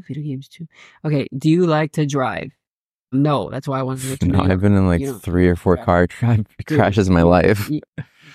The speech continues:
Speaker 1: my, I've had car wrecks that have just, like, really set
Speaker 2: I had
Speaker 1: me
Speaker 2: a
Speaker 1: back.
Speaker 2: hydroplane down a hill once when I was seventeen, and,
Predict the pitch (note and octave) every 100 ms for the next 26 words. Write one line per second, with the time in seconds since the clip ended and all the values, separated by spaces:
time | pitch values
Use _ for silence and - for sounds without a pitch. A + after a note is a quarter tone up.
0 | _ _ E3 E3 C3+ - F3 E3 F3 D#3
1 | D3+ D3+ C3+ - - B2+ C#3 C3+ C3 C3+
2 | B2 C3+ C#3 B2+ B2 A#2+ C#3 - C3 -
3 | B2 A#2+ B2 B2 - A#2 A2 G#2+ G#2 G2
4 | G#2 G#2 F#2+ F2+ - F#2 F2 F2+ G2 F2+
5 | F2+ F#2+ F2 E2+ E2+ E2+ E2+ F2